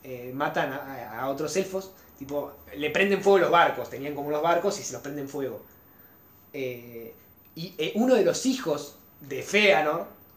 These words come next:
estaba en el bar-, uno de los barcos y muere incendiado.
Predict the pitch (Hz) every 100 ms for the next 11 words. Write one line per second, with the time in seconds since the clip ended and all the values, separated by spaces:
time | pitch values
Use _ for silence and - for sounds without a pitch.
0 | _ 135 - 262 233 190 160 196 226 190
1 | 220 226 165 190 220 240 226 175 165 220
2 | 262 233 - 156 160 220 226 160 135 -